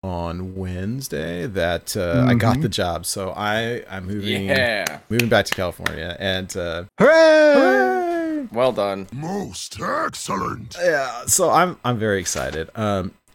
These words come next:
Speaker 1: I got, what I should say is it's a conditional job offer pending a, uh, references and background check and, and drug screen. The references came back already this week. Uh, I, I did the, the drug screen today. I do the fingerprints on Monday. Like,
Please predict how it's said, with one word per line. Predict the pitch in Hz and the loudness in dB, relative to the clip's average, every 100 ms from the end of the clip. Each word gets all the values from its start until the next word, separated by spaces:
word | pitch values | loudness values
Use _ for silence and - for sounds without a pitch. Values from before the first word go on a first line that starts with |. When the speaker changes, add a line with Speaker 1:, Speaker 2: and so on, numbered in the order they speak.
| - | -2
Speaker 1:
I | 117 | -2
got, | 101 95 85 - | -2 -8 -12 -8
what | 117 117 | -4 0
I | 110 | -2
should | - 98 | -2 -6
say | 101 90 | -4 -4
is | 87 | -4
it's | - 104 | 4 4
a | 101 | 4
conditional | - 104 95 98 - 92 90 | -6 -6 -4 -6 -6 -8 -8
job | 80 73 | -6 -6
offer | 69 65 - 71 71 - | -8 -10 -10 -8 -10 -2
pending | - 95 87 85 82 80 _ | -2 0 -4 -6 -6 -10 _
a, | 92 87 85 | -8 -6 -6
uh, | 80 - - 101 _ 104 | -8 -8 -10 -14 _ -10
references | 87 98 - 92 - 90 87 | -2 -2 0 -6 -4 -6 -6
and | 87 | -6
background | 80 82 78 80 | -6 -6 -8 -6
check | 87 82 82 | -6 -6 -10
and, | 73 - | -12 -10
and | 87 | -8
drug | 78 73 | -6 -6
screen. | - - 82 85 - _ _ | -8 -10 -10 -12 -16 _ _
The | - | -2
references | - 123 104 107 | -2 -2 -4 -4
came | - 104 | -4 -2
back | 90 87 | -2 -4
already | 90 90 90 | -4 -4 -6
this | 90 - | -6 -6
week. | 80 82 78 - _ _ | -6 -6 -10 -14 _ _
Uh, | 85 | -10
I, | 85 62 69 _ | -8 -8 -12 _
I | |
did | 92 90 82 | -10 -8 -8
the, | 85 76 78 90 | -6 -6 -8 -10
the | - | -12
drug | - 80 82 | -6 -6 -6
screen | - 85 82 82 80 | -8 -6 -6 -8 -8
today. | - 82 85 | -6 -2 -2
I | 85 | -2
do | 80 | -4
the | 80 | -6
fingerprints | 85 82 80 78 | -8 -8 -8 -8
on | 78 | -10
Monday. | 80 82 78 - | -10 -10 -10 -8
Like, | 80 | -8